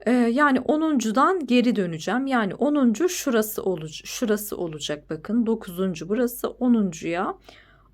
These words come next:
on zincir çekip bir öncekine kapatacağım. E, bir tane daha yapacağım yanına.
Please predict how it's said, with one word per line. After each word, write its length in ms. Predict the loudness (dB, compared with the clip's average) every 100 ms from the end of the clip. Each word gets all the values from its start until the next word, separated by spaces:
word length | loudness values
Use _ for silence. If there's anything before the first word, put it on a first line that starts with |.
| 0
on 240 | 2 4
zincir 440 | 4 4 4 2
çekip 540 | -2 -4 -4 -4 -6 0
bir 140 | 2
öncekine 600 | 4 2 -2 -6 -4 -4
kapatacağım. 760 | -4 -4 -4 -6 -8 -6 -6 -8 -20 -20 _ _ _ _ _ -10
E, 260 | -4 -2 0
bir 120 | 0
tane 320 | 2 2 2
daha 220 | 2 2 2
yapacağım 500 | 0 -2 -6 -4 -4
yanına. 580 | -8 -10 -8 -6 -6